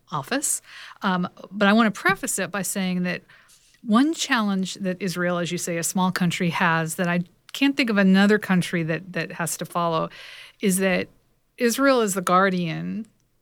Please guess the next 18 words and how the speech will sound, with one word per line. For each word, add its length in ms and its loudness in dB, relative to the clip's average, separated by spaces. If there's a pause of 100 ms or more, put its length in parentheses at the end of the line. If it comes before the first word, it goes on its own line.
both 380 2 (360)
inside 400 2
its 120 -6
nineteen 300 2
forty-eight 680 0
borders 720 -2 (100)
and 440 0 (200)
within 480 -2
the 60 2
territory 720 -2
that 300 -2 (220)
international 540 -4
organizations 840 -6
consider 400 -4
occupied, 720 -6 (420)
is 140 -2
the 100 -4
guardian 680 2